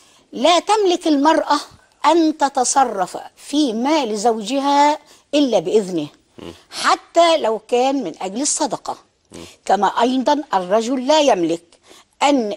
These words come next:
Speaker 1: يتصرف في مال زوجته إلا برضاها، لا بإكراه، لا بإجبار، لا بقهر، كما نرى من بعض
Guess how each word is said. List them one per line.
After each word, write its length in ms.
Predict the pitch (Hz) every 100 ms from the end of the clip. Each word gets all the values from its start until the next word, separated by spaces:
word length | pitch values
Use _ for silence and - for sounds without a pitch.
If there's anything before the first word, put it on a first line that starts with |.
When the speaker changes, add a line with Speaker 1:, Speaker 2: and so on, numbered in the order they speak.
| -
Speaker 1:
يتصرف 680 | 214 - 202 339 294 311
في 180 | - 233
مال 300 | 226 233 208
زوجته 720 | 190 190 165 190 202 214 247 -
إلا 400 | 285 285 233 208
برضاها، 760 | 190 165 233 269 233 165 139 143 - _ _ _ - - -
لا 380 | 190 240 262 180
بإكراه، 720 | 160 175 160 190 202 233 302 320 _ _ _ -
لا 300 | - 220 247
بإجبار، 840 | 185 175 160 170 190 247 302 359 349 _ _ _
لا 260 | 180 240 240
بقهر، 600 | 185 - 285 311 320 302
كما 300 | - 208 190
نرى 400 | 226 254 269 269 -
من 280 | 185 190
بعض 340 | 170 240 247